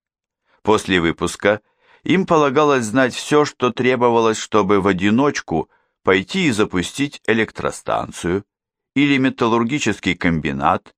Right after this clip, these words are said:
или железнодорожную ветку. Потом шла чистая наука, с физикой и математикой впереди. За ними, как ни странно, следовала в качестве бедной родственницы химия,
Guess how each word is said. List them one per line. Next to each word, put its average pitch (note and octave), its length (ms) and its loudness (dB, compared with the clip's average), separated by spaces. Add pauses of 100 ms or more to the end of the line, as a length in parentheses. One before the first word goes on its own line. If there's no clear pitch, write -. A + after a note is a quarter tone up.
(300)
или F#2 360 2
железнодорожную F#2+ 1080 0
ветку. - 420 -4 (920)
Потом D3 400 2
шла B2+ 440 0
чистая A2 600 0
наука, D2+ 640 -2 (400)
с - 80 -16
физикой G#2+ 520 0
и G2 40 2
математикой F2+ 800 0
впереди. D#2 680 -6 (760)
За E3 240 0
ними, G2+ 380 2
как A#2+ 220 -4
ни B2 120 0
странно, B2 640 0 (480)
следовала C#3 580 2
в - 60 -12
качестве A#2+ 520 0
бедной G#2+ 360 2
родственницы A#2+ 760 0
химия, E2 640 -4